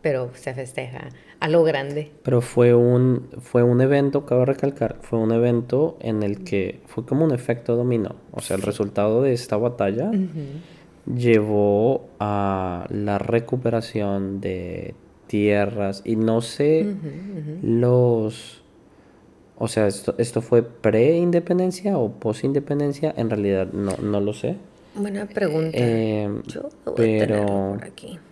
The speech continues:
Speaker 2: pero, eh, igual yo pienso que más que nada se ha encargado es la, la industria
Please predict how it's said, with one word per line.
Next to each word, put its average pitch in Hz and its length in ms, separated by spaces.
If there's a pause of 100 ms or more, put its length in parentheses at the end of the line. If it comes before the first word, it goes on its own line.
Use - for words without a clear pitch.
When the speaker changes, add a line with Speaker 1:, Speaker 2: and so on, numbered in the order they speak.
(640)
Speaker 2:
pero, 95 1000 (200)
eh, 98 560 (600)
igual 117 800 (300)
yo 113 260
pienso 123 320
que 120 460
más 104 280
que - 140
nada 110 280
se 110 160
ha - 40
encargado 101 880
es 98 160
la, 101 420
la 104 140
industria 107 920